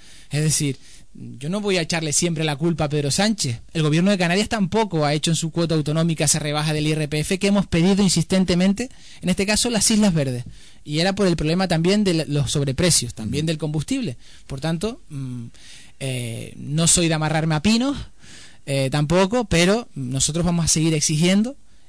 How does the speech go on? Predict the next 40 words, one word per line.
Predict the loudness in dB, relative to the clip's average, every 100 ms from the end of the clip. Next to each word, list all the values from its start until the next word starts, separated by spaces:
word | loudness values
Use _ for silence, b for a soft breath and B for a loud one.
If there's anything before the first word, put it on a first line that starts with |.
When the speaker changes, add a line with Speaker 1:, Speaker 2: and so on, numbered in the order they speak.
| -4
Speaker 1:
y | 0
pidiendo | 4 6 6 6 2 -4 -18 -20 -18 0
todas | 2 4 4
las | 2
exenciones | 2 2 2 2 2
fiscales | -2 0 2 2
necesarias | 2 2 2 2 0 -4 -8
para | -8 -6
la | -4 -2
isla | 0
de | 0
La | 0
Palma, | 0 0 -2
porque | -4 -4
eso | -2 -2
es |
bueno | 0 2 0
para | -2
los | -4 -4
palmeros. | -4 -4 -6 -10 -16 -12
Speaker 2:
Ujú. | -8 -8 -10 B B -6
No, | -6 -6
le | -6
decía | -4 0 0
esto | 0
porque, | -6 -8
bueno, | -8 -8
sue-, | -10 -12 -14
suena | -10 -8 -6
un |
poco | -6 -6
como | -8 -10 -14 B B
todo | -2 2 2
lo | 4
que | 2
me | 4 4
den, | 4 2
pues | 0
bienvenido | -2 -2 -4 -4
sea. | -4 -6